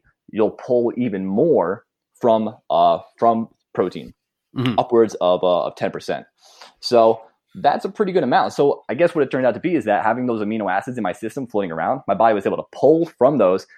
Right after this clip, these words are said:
Speaker 1: to use them as energy to kinda make up for the, uh, the lack of carbohydrates.
Speaker 2: Right. And instead of s-, instead of taking your muscle mass and taking that and putting and making it a fuel source, having those branched chain amino acids essentially will spare that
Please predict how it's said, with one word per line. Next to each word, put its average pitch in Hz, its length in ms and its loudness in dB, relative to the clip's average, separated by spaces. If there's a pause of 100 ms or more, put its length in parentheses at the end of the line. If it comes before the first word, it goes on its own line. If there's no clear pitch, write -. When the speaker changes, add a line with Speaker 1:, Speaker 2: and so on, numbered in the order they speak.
(140)
Speaker 1:
to 110 100 -4
use 113 140 0
them 110 80 0
as 101 360 -2
energy 101 500 -2
to - 80 -10
kinda - 180 2
make 139 180 0
up 98 120 0 (120)
for 95 260 0
the, 87 440 -8 (360)
uh, 80 200 -2
the 80 80 -8
lack 95 420 -2 (220)
of 87 100 -10
carbohydrates. 85 720 -6 (1120)
Speaker 2:
Right. 135 220 2
And 127 100 0
instead 131 340 2
of 120 100 2
s-, - 240 -4
instead 120 380 -6
of 113 160 -6
taking 117 480 -4
your 104 140 -8
muscle 127 220 0
mass 98 400 -2
and 95 240 -6 (480)
taking 104 300 -6
that 127 220 0
and 101 160 -12
putting 104 280 -4
and 98 280 -10 (340)
making 101 420 -4
it 95 80 0
a 92 40 -6
fuel 98 200 -6
source, 95 340 -4 (400)
having 135 160 0
those 123 280 2
branched 117 360 -4
chain 113 100 -2
amino 135 220 4
acids 107 320 -2
essentially 104 460 -2
will 101 200 -6
spare 104 420 -2
that 90 240 -2